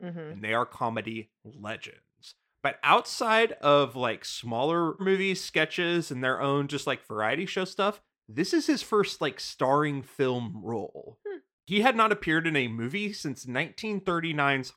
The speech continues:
Speaker 2: Honolulu before making this film, and it was considered one of the biggest comebacks in movie history.
Speaker 1: I mean, that's a really long-ass time.
Speaker 2: He was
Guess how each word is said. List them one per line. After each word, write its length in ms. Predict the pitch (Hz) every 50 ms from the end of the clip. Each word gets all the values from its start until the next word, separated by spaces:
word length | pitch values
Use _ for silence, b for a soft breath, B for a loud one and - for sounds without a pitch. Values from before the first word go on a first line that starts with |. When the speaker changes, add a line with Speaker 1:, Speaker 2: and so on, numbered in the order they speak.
| _ _
Speaker 2:
Honolulu 1300 | _ - - 190 180 185 180 175 156 131 117 127 147 170 170 170 156 117 - - - - - - 139 - _ _ _ _ _
before 320 | - 147 - - 156 143 131
making 420 | 131 147 147 - 151 135 127 110
this 200 | 113 117 - -
film, 440 | - - 131 127 107 90 71 - - b b b b
and 120 | b 143 151
it 80 | 135
was 120 | 156 139 -
considered 580 | - 147 139 135 - 165 151 156 151 123 120 104
one 200 | 117 131 147 185
of 180 | 202 170 147
the 240 | - 139 139 123 - _
biggest 460 | - 127 135 170 175 165 - - -
comebacks 640 | - - 156 143 131 120 117 110 104 - - - - -
in 180 | 127 123 113 117
movie 280 | 120 113 113 110 98 -
history. 640 | 123 104 - - - 82 - - - - - - _ _ -
Speaker 1:
I 40 | 175
mean, 220 | 175 170 165 160
that's 180 | 160 170 180 -
a 60 | 190
really 260 | 175 165 160 151 147
long-ass 440 | 143 147 147 143 151 123 131 - -
time. 520 | - - 131 156 151 131 123 127 135 151 156
Speaker 2:
He 160 | - 170 165
was 220 | 147 160 147 -